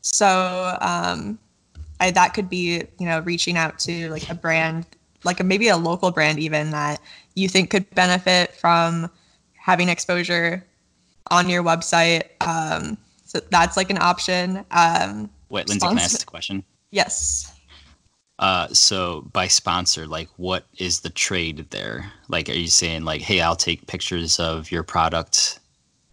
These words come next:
Speaker 2: if you give them to me"? Wait, no, it's not a trade because this is supplemental.
Speaker 1: It, yeah, no, it's not a trade. So it's, uh,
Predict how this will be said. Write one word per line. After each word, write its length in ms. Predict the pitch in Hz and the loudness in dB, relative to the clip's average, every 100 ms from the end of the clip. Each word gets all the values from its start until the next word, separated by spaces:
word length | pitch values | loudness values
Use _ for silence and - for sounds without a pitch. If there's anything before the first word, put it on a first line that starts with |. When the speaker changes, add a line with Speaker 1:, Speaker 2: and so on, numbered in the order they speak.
| - | -8
Speaker 2:
if 180 | - 87 | -4 -4
you 100 | 80 | -2
give 360 | 90 87 80 | -2 -2 -4
them 200 | 85 82 | -4 -2
to 140 | - 85 | -2 -2
me"? 340 | 82 80 - _ _ _ _ | -2 -4 -8 _ _ _ _
Wait, 340 | - 65 - 90 | -2 0 0 0
no, 180 | 87 82 | 0 0
it's 100 | 113 | 0
not 160 | 101 | 0
a 40 | 90 | 0
trade 400 | - 101 87 80 | -4 -2 -2 -4
because 340 | - 87 - | -8 -8 -2
this 160 | - - | 2 4
is 80 | |
supplemental. 640 | - - - - - - - | 2 2 -2 -2 -2 -4 -2
Speaker 1:
It, 60 | |
yeah, 240 | 185 165 180 | 0 0 0
no, 160 | 202 185 | 4 4
it's 120 | 185 | 4
not 120 | 208 | 2
a 60 | 208 | 0
trade. 340 | 202 185 180 | 0 0 0
So 140 | - 196 | 0 2
it's, 300 | 185 - - | 0 -2 2
uh, 400 | 185 175 170 | 4 4 2